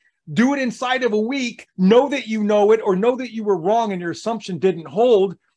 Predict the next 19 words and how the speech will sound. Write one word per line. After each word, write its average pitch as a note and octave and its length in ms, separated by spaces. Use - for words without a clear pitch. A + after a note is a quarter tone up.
turn B3 240
that A#3+ 120
assumption G#3+ 380
into F#3 180
a E3 80
fact A3 260
and F#3 80
get G3 120
on F#3+ 140
down F3+ 140
the F3 60
road. G3 240
And F#3 140
you A3+ 100
made B3 240
the G#3+ 80
comment, A3 580
Phil, F#3+ 320
of F3 360